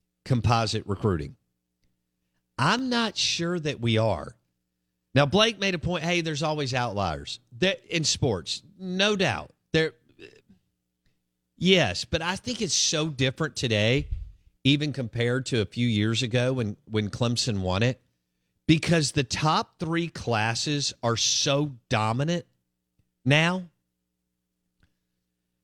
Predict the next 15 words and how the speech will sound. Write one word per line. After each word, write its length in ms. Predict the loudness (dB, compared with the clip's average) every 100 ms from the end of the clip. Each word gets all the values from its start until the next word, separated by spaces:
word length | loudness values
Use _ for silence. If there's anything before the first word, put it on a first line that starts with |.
| 0
I 80 | 2
mean, 140 | 0
the 140 | -4 -2
top 340 | 0 0 -2
three 180 | -6 -6
classes 680 | -4 -2 0 0 0 -2 0
are 100 | -2
so 260 | 0 0 0
much 280 | -2 -6 0
better 300 | 2 2 0
than 160 | -4
four, 380 | -2 0 2 0
five, 340 | 0 0 0
and 140 | -4 -2
six 580 | 0 2 0 -4 -10